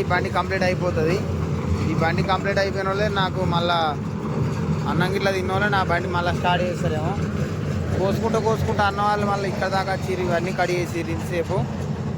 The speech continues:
ముందట వెనకాలన అయితే ఇట్లా హైట్ వచ్చింది, మధ్యలో అయితే డౌన్ ఉంది కదా, ఇప్పుడు అంతా నింపుతారు. దాదాపు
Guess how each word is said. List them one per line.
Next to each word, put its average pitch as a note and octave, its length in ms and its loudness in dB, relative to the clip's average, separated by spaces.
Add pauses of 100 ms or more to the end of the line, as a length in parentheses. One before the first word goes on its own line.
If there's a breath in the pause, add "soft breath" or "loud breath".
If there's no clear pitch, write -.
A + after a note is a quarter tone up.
(1300)
ముందట A3 340 2 (160)
వెనకాలన G3+ 500 0
అయితే G#3 220 0
ఇట్లా F#3+ 160 2 (100)
హైట్ F3 300 2
వచ్చింది, F3+ 400 0 (200)
మధ్యలో F#3 360 2
అయితే F#3 220 0
డౌన్ E3+ 240 2
ఉంది F3 160 2
కదా, F#3 140 2 (100)
ఇప్పుడు E3+ 200 0 (180)
అంతా E3+ 260 2
నింపుతారు. D#3+ 480 2 (1000)
దాదాపు F#3 500 2